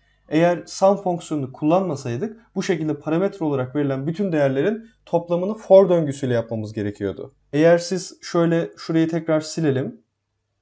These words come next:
Şöyle silelim.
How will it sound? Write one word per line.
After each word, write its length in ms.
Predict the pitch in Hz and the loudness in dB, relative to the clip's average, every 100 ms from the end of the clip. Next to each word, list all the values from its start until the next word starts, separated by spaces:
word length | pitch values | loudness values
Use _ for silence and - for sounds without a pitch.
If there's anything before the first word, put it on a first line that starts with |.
| _ _ _ _ _ _ _ _ _ _ _ _ _ _ _ _ _ _ _ _ | _ _ _ _ _ _ _ _ _ _ _ _ _ _ _ _ _ _ _ _
Şöyle 380 | _ - 123 120 | _ -8 -4 -4
silelim. 560 | 123 143 120 104 180 | -6 -4 -2 -2 -6